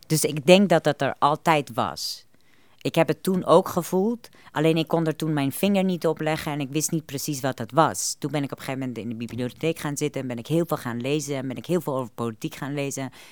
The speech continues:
Ben ik erachter gekomen wat het was en toen ben ik het woordje racisme tegengekomen. En toen hebben mijn ouders dat, toen ik op een gegeven moment,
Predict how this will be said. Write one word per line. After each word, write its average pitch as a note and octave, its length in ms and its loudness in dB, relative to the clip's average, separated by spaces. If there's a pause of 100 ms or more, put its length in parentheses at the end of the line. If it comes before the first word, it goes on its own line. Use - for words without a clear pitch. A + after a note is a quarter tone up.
(180)
Ben C#3 140 0
ik C3+ 80 -4
erachter - 380 0
gekomen C3+ 380 -2
wat B2 140 -6
het A#2+ 120 -8
was C#3+ 200 -2
en C#3 100 -6
toen B2+ 320 -8
ben B2 160 -8
ik A#2+ 80 -12
het A#2 100 -12
woordje B2 280 -10
racisme A#2 480 -4
tegengekomen. B1+ 840 -12 (1040)
En C3+ 120 -4
toen C3+ 160 -4
hebben A#2 240 -4
mijn G#2 160 -6
ouders D#3+ 340 4
dat, A#2 220 -6
toen A#2+ 160 -6
ik A#2 180 -6
op F#2 120 -12
een - 60 -14
gegeven A#2 220 -8
moment, G#2+ 200 -8